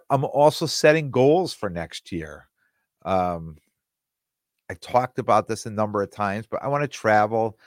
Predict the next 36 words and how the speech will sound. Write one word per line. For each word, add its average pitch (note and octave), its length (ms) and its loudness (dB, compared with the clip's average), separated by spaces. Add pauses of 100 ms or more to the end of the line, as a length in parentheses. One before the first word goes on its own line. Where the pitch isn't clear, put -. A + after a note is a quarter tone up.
(280)
to C#3+ 120 0
a A#2 80 2
show A2+ 340 2
I F2 60 2
haven't G#2+ 300 -2
been A2+ 180 0
before. A2+ 540 0
Now, F#2+ 280 -2
I've F#2+ 300 -2
already G2+ 240 2
set A2 320 2
up, - 240 -2 (140)
uh, F#2+ 220 0
Culture A#2 420 -6
Collision, G#2+ 600 -6 (440)
uh, F2+ 320 -4
to - 100 -16
go G2+ 160 0
there G2+ 540 0
in F#2 180 -8
Atlanta. G#2+ 640 -2
So G2 440 0 (280)
there's G#2 260 4
a G#2 80 -2
show G#2+ 340 2
I've F#2 180 -2
never F#2 220 -6
been F#2 260 -6
to G2 200 -8
before, F2+ 420 -6
so E2+ 140 -12
I'm D2+ 80 -14
excited G2+ 480 -2
to F2 80 -14
go F#2 220 -2
there. F2 400 -4